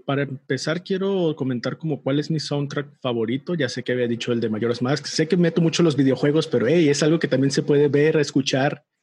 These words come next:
y casi, casi leer. <laughs> Hasta participas. Pero creo que, eh, mi soundtrack favorito es el del Silent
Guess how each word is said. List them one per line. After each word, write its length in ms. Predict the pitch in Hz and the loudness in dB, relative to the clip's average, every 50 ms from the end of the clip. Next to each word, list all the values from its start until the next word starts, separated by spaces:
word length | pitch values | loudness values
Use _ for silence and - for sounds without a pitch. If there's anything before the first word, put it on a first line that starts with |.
| _ _ _ _ _ - | _ _ _ _ _ -4
y 140 | 139 127 | -4 -2
casi, 220 | - 135 127 - 151 | -2 -2 -4 -2 -2
casi 240 | 143 139 135 - 147 | -2 -2 0 0 2
leer. 460 | 139 131 120 120 131 139 147 147 - | 2 2 2 2 2 2 0 -2 -2
<laughs> 380 | - 135 - - - - - _ - - - - - - - - - _ - | -4 -4 -4 -4 -6 -6 -10 _ -20 -16 -16 -14 -14 -16 -16 -18 -20 _ -6
Hasta 280 | 135 135 - - 127 | -6 -4 -4 -4 -4
participas. 720 | - 123 123 - - 117 - 143 147 143 127 120 - - - _ _ _ _ _ _ _ _ _ _ | -4 -4 -4 -4 -6 -2 0 0 0 0 -2 -4 -4 -6 -12 _ _ _ _ _ _ _ _ _ _
Pero 180 | - 143 143 139 | -2 -2 0 0
creo 180 | 156 165 156 | 0 -2 0
que, 300 | - 196 202 202 175 - - | 0 2 2 2 0 -2 0
eh, 400 | 175 151 147 143 143 143 139 135 | 0 2 4 4 4 4 2 2
mi 120 | 139 139 | 0 -2
soundtrack 380 | 139 - 170 175 - - 208 - | -2 -2 -2 -2 -2 -6 -6 -2
favorito 600 | - 196 175 156 147 147 151 151 - 180 202 - | 0 0 2 2 2 2 0 0 -2 -2 -2 -2
es 220 | - 147 139 143 - | -2 -2 -2 -2 -2
el 140 | 160 160 160 | -2 0 0
del 220 | 151 139 127 120 | 0 0 0 -2
Silent 440 | - - 120 127 127 127 135 139 | -2 -2 -2 0 0 0 -2 -2